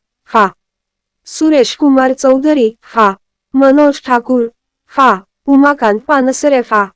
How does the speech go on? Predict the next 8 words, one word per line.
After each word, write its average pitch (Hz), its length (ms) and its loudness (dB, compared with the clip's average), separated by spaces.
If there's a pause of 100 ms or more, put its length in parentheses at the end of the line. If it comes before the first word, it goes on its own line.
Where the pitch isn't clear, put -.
(180)
बाळू 254 400 2
घालवत, 269 460 0 (480)
हा, 240 180 2 (320)
राजेश्वर 254 680 0
घालवत, 254 420 0 (120)
हा, 208 160 0 (300)
विश्वनाथ 285 580 -2 (140)
पाटील, 240 400 0